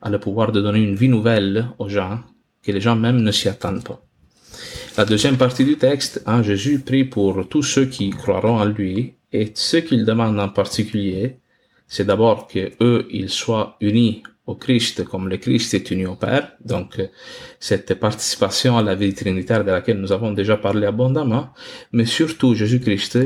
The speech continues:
il demande à Dieu d'aider ces gens qui croiront en lui à être unis. Moi en eux et toi en moi, afin qu'ils soient parfaits dans l'unité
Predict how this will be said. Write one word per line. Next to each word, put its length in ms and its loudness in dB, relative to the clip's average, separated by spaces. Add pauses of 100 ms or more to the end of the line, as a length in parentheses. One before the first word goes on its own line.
il 180 0
demande 640 0
à 100 2
Dieu 280 0
d'aider 460 2 (180)
ces 260 -6
gens 220 -4
qui 160 -8
croiront 360 -4
en 40 2
lui 320 -2 (960)
à 200 2
être 500 0
unis. 400 -2 (2000)
Moi 520 -4
en 200 2
eux 180 2 (720)
et 100 -6
toi 300 0
en 40 2
moi, 400 0
afin 320 -2
qu'ils 200 0
soient 260 -4
parfaits 640 0
dans 240 -2
l'unité 600 -2